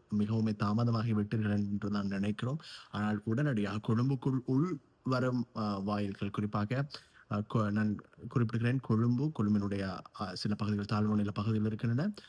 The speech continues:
அதே போல கலனி கங்கையினுடைய ஆற்றின் இரு மரங்கிலும் இருக்கக்கூடிய கரையோர பகுதிகளை அண்டிய பிரதேசங்கள், இவைகள் மிக முக்கியமான தாழ்வு நில பகுதிகள். கொலன்னாவ-, கொலன்னாவினுடைய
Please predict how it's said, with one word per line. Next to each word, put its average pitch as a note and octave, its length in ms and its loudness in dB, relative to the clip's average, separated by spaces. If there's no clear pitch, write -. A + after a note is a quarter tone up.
அதே G3+ 160 -4
போல G#2 220 0
கலனி B2 340 0
கங்கையினுடைய A#2 920 2
ஆற்றின் A2 600 -2
இரு A#2+ 240 2
மரங்கிலும் B2+ 560 2
இருக்கக்கூடிய G#2+ 500 0
கரையோர A#2 300 0
பகுதிகளை G#2+ 480 0
அண்டிய A#2+ 540 2
பிரதேசங்கள், G2 580 -4
இவைகள் A2 540 0
மிக G#2 240 0
முக்கியமான G#2+ 400 0
தாழ்வு A2+ 480 2
நில G#2 220 2
பகுதிகள். G#2 520 -2
கொலன்னாவ-, G#2+ 680 0
கொலன்னாவினுடைய G#2 640 2